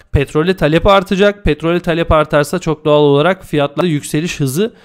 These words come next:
e, artacaktır. Ve seyrinde genişleme ihtimali otuz altı otuz bire doğru kuvvetlenecektir. Şu anda da zaten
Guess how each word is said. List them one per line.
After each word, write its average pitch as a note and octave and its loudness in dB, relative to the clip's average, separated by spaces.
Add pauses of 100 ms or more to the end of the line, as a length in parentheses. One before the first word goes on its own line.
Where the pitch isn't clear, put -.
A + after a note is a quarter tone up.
(360)
e, A#2+ -6 (140)
artacaktır. D3 0 (380)
Ve C3 -4
seyrinde E3 0 (280)
genişleme D#3 -2
ihtimali D3+ -2
otuz D#3 -2
altı D#3 2
otuz C3+ -4
bire A#2 -4
doğru C3+ 0 (220)
kuvvetlenecektir. F3+ -2
Şu G#3 -2
anda B2 -2
da A2 -4
zaten E3+ 0